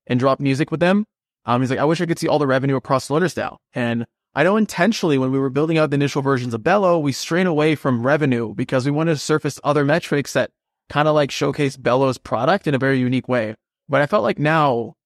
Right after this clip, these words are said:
it was the perfect time to release it because not only Rio, but we were also getting people underneath the scenes asking us, like,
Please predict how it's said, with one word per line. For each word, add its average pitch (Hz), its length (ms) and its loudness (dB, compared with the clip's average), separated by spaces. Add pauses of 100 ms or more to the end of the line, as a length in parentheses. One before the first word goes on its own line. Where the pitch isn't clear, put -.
(260)
it 165 100 -2
was 160 240 2
the 143 100 -2
perfect 160 320 -2
time 139 300 0
to 131 100 -6
release 175 320 0
it 156 60 0
because 135 380 -2
not 151 180 2
only 165 140 0
Rio, 151 280 2
but 139 120 2
we 139 80 0
were 135 80 0
also 147 200 0
getting 143 180 0
people 135 280 0
underneath 143 320 2
the 139 80 0
scenes 123 240 -2
asking 127 380 -2
us, 123 120 -2
like, 113 220 -4